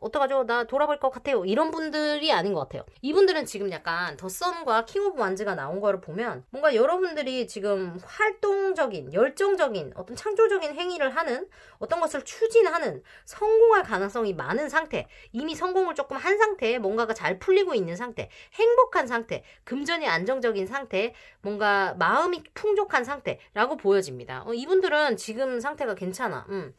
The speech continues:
수호천사가 그런데 이렇게 괜찮은 분들에게 또 뭐를 줄 건가? 어, 조만간 선물을 뭐를 줄 건가 하고 봤더니 여러 가지 오퍼가 들어온다고 보여요. 음, 일단 먼저 이게 일일 경우로 해석을 하자면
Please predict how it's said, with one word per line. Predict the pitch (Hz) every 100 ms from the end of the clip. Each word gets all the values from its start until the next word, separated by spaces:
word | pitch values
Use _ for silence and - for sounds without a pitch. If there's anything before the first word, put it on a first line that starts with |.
| _ -
수호천사가 | - 466 466 415 320
그런데 | - 208 190 170
이렇게 | 226 370 330
괜찮은 | 214 185 294 277
분들에게 | 214 185 165 151 131 160
또 | 302
뭐를 | 226 175 311 359
줄 | 247 220
건가? | 185 139 135 156 156 135
어, | 160 156 139
조만간 | - 262 294 269
선물을 | 247 285 277 240
뭐를 | 170 185 226
줄 | 226 196
건가 | 165 147 143
하고 | 226 269
봤더니 | 170 - 156 233 175 -
여러 | 175 277 330
가지 | 320 294
오퍼가 | 208 214 226 392 403 349
들어온다고 | 202 165 160 143 135
보여요. | - 170 139 120 -
음, | 180 208 208
일단 | 240 320 370 269
먼저 | 180 208
이게 | 185 170
일일 | 180 160 214 370
경우로 | 381 381 254 226
해석을 | 226 247 233 196
하자면 | 196 147 196 202